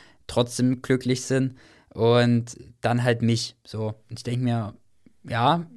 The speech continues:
ich bin im Vergleich zu Tokio gut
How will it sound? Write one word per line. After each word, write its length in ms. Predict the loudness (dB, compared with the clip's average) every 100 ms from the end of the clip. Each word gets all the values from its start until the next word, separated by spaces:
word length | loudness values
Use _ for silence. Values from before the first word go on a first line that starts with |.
| -20 -12
ich 280 | -12 -12 -2
bin 400 | 0 2 2 0
im 160 | -4 -2
Vergleich 460 | -4 -2 -2 -2
zu 140 | -6 -2
Tokio 640 | 0 0 0 0 0 -6 _ _ _ _ _ _ -6
gut 400 | 0 0 -2